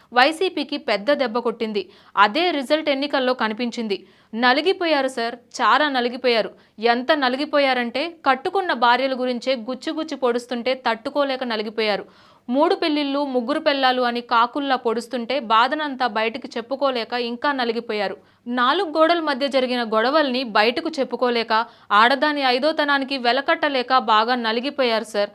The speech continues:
మూడు రాజధానుల గురించి ప్రశ్నిస్తుంటే ముగ్గురు పెళ్లాలనే సమాధానం విని నలిగిపోయారు. ఆడాళ్లను ఎత్తుకెళ్లి మానభంగం చేస్తున్నారని ప్రశ్నిస్తే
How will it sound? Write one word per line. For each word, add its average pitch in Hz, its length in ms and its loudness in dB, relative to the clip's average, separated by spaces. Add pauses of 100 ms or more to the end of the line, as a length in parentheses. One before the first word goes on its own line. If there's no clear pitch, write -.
(500)
మూడు 311 260 2
రాజధానుల 311 680 4
గురించి 269 260 -2
ప్రశ్నిస్తుంటే 269 840 -2 (200)
ముగ్గురు 247 320 0
పెళ్లాలనే 311 580 2
సమాధానం 277 640 2
విని 240 180 -2
నలిగిపోయారు. 226 600 2 (360)
ఆడాళ్లను 302 560 4
ఎత్తుకెళ్లి 269 560 -2
మానభంగం 294 680 2
చేస్తున్నారని 262 600 0
ప్రశ్నిస్తే 262 680 -4